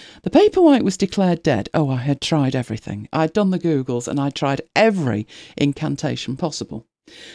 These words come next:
So the order was placed for an Oasis with same-day delivery. It was in my eager hands forty-two minutes later. And I'm still quite happy with it.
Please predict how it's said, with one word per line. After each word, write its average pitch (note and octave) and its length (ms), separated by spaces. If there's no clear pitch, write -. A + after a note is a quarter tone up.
So G4 460
the F3 160
order C#4+ 340
was B3+ 180
placed F#3 460
for F3 120
an E3+ 140
Oasis C#3+ 640
with B3+ 440
same-day C3+ 500
delivery. - 440
It - 260
was G#3 200
in B3+ 240
my F#3+ 340
eager A3+ 400
hands F#3 640
forty-two D#3 800
minutes C3+ 420
later. - 460
And C#4+ 180
I'm E4+ 160
still A#3 240
quite F#3+ 240
happy D4 280
with F#4+ 180
it. - 260